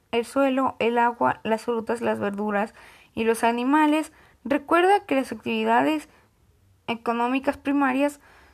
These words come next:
son la agricultura, la ganadería, la pesca y la actividad forestal. Estas actividades son muy relevantes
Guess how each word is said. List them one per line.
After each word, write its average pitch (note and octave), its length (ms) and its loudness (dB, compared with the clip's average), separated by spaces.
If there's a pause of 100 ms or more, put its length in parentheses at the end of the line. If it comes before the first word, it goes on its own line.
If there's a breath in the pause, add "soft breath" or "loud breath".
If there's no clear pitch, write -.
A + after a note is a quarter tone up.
son F4 440 0
la C4+ 240 2
agricultura, A#3+ 880 -2
la A#3+ 160 0
ganadería, A#3+ 800 0
la A3+ 280 -2
pesca C#4+ 460 0 (100)
y A#3 100 -4
la A3+ 100 2
actividad G#3+ 420 0
forestal. C4+ 680 0 (580 soft breath)
Estas - 300 -2
actividades B3 720 0
son C#4+ 260 -2
muy D#4+ 180 0
relevantes B3+ 720 0